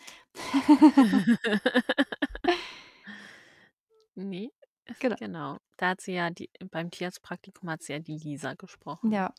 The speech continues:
Speaker 2: Ja, ich
Speaker 1: Mhm.
Speaker 2: muss auch sagen, ich war so 'n bisschen <laughs> enttäuscht, was die Sprecher angeht. Also, nein, <laughs> das ist so nicht von der Leistung, sondern
Speaker 1: Von der Auswahl?
Speaker 2: n-,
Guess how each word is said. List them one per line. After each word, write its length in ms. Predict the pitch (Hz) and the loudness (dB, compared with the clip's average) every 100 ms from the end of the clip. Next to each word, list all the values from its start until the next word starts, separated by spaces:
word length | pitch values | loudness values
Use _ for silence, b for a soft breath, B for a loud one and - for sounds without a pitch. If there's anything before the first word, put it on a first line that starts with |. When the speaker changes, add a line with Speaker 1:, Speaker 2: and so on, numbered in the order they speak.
| - _ _ _ - B B B B B B B - | -18 _ _ _ -20 B B B B B B B 0
Speaker 2:
Ja, 160 | 202 190 | 2 2
ich 60 | 190 | 0
Speaker 1:
Mhm. 80 | 196 | -4
Speaker 2:
muss 160 | 247 | -2
auch 80 | 233 | -2
sagen, 280 | - 226 220 | -2 -2 -2
ich 100 | - | -6
war 120 | 240 226 | -6 -4
so 100 | 214 | -6
'n 60 | |
bisschen 500 | - 220 - 208 214 | -6 -8 -8 -8 -10
<laughs> 380 | - - 226 - _ _ | -12 -6 -6 -6 _ _
enttäuscht, 640 | 208 208 - 233 254 285 - | -14 -14 -6 -2 -2 -4 -6
was 160 | 208 | -8
die 80 | 233 | -8
Sprecher 400 | - - 208 - | -10 -10 -10 -12
angeht. 280 | 208 226 220 | -12 -14 -12
Also, 200 | - - - - | -6 -6 -8 4
nein, 340 | 170 190 156 | 6 6 4
<laughs> 240 | - 240 - | -2 0 0
das 260 | 240 - | 0 -2
ist 140 | 277 - | -6 -4
so 180 | 240 - B B B B B B _ _ | -4 -4 B B B B B B _ _
nicht 260 | 185 202 - | -8 -6 -4
von 160 | 190 | -2
der 100 | 170 | 0
Leistung, 640 | 156 147 233 - - 262 285 - _ | 2 4 2 0 0 2 0 -4 _
sondern 720 | - - - 180 196 196 220 - _ _ _ | -20 -20 -6 -4 -4 -6 -8 -16 _ _ _
Speaker 1:
Von 140 | - 208 | -6 -4
der 120 | - | -4
Auswahl? 440 | 214 - 269 294 302 _ _ _ _ _ | -6 -6 -6 -6 -10 _ _ _ _ _
Speaker 2:
n-, 300 | 254 - 226 | -14 -12 -12